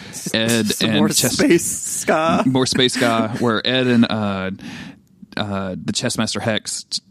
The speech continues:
Speaker 2: are playing chess together, and, like, they're, I, I like this a lot. Like, it's, it's real goofy, and it doesn't really, like, it's not,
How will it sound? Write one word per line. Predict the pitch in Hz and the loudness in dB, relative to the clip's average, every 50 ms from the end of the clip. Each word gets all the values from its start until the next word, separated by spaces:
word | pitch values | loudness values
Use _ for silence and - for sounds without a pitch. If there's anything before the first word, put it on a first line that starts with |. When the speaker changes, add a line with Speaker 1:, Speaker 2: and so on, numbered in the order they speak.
| _ _ - | _ _ -4
Speaker 2:
are | - 110 | -4 -4
playing | - - 120 113 104 | -4 -2 0 0 0
chess | - 156 151 - | 0 0 -2 -2
together, | - 104 101 98 90 95 107 101 | -4 -4 -4 -2 0 -2 -2 -2
and, | - 110 110 | -2 -2 0
like, | 113 117 - | 0 0 0
they're, | - 127 120 117 117 110 - - - - - - - - | 0 2 2 2 2 0 -2 -8 -16 -16 -18 -20 2 6
I, | 123 | 6
I | 107 - 165 | 6 8 6
like | 170 160 156 - | 6 6 4 4
this | 139 - | 2 2
a | 123 | 2
lot. | 110 113 110 95 73 | 2 4 2 2 2
Like, | 98 113 - | 0 2 2
it's, | 123 113 - - - | 2 2 2 -2 -2
it's | 123 - | -2 2
real | 127 127 131 | 4 4 4
goofy, | 127 110 120 113 120 - 131 | 2 4 2 2 4 4 4
and | 123 117 | 4 4
it | 104 | 2
doesn't | 117 110 113 - | 0 0 -2 0
really, | - 107 107 98 92 104 - _ | 0 0 -2 0 -2 -2 -4 _
like, | - 110 104 - | -4 -4 -2 -2
it's | 117 113 - | -4 -2 0
not, | 123 117 110 104 | 0 0 0 -2